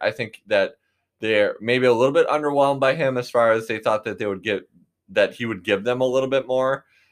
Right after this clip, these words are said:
Uh, but he's also kinda getting up there in age, so sometimes that, that can be a factor, although he's still a pretty good role player in his own right. But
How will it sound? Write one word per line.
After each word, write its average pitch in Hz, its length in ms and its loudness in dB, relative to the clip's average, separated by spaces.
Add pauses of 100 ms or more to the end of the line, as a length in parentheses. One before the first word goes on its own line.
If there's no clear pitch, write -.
(100)
Uh, 101 380 2
but 110 340 2 (720)
he's 120 320 -6
also 120 320 2
kinda 123 240 -4
getting 101 200 -8
up 101 160 -6
there 101 160 -6
in 87 60 -10
age, 117 400 -4
so 98 520 0 (120)
sometimes 113 560 -4
that, 101 340 -2
that 98 200 0
can 104 120 -12
be 98 100 -2
a 95 60 0
factor, 98 420 -2
although 113 220 2
he's 135 240 -6
still 117 180 2
a - 40 0
pretty 101 200 -10
good 98 160 -12 (520)
role 101 280 2
player 101 220 2
in 92 60 -4
his 85 120 -8
own 92 160 -2
right. 98 340 -2
But 87 220 0